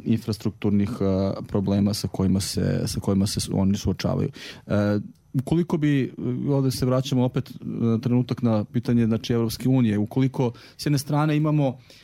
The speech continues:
na stotine, a, raznih organizacija na lokalnom nivou, a, ko-, institucija koje se bave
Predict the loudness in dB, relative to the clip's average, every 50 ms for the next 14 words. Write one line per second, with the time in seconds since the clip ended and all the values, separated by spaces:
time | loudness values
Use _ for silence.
0 | -16 _ 0 2 2 2 0 -2 -4 -2 -2 -2 -2 -2 -2 0 2 2 4 4
1 | 2 2 0 -4 -10 -18 _ _ _ _ _ _ _ _ _ _ -4 -2 0 0
2 | 0 0 0 0 2 2 2 2 0 0 0 -2 -2 -2 -2 -2 0 0 0 0
3 | 0 2 0 0 0 -2 -2 -2 0 0 2 2 2 2 0 0 0 0 2 4
4 | 4 4 4 4 2 2 0 2 2 0 0 0 0 -2 -4 -4 -2 0 0 2
5 | 2 0 -2 -4 -8 -10 -6 -2 2 2 2 2 0 -2 -2 0 0 0 0 0
6 | 0 0 -2 -2 -2 -2 -4 -2 -2 -2 -2 0 0 2 2 2 0 0 -2